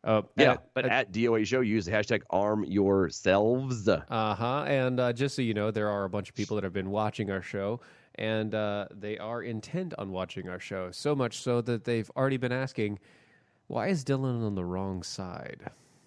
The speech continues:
Speaker 2: <sighs> Well,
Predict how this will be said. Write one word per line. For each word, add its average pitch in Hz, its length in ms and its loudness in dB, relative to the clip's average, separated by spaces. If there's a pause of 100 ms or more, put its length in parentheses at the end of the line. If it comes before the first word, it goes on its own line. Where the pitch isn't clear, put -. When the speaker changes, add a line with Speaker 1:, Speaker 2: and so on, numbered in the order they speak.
(800)
Speaker 2:
<sighs> - 40 -14 (1600)
Well, 82 480 6